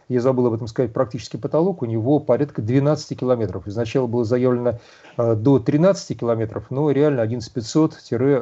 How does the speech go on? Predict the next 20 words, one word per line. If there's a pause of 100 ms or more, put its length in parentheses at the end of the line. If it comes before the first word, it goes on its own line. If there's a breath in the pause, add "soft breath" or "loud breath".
(140)
двенадцать
тысяч (280 soft breath)
метров. (560 soft breath)
А,
вот,
собственно, (300 soft breath)
такой
аппарат, (180)
а,
мы (240)
имеем
теперь
на
вооружении, (380 loud breath)
а,
нашего,
наших
В
В
С.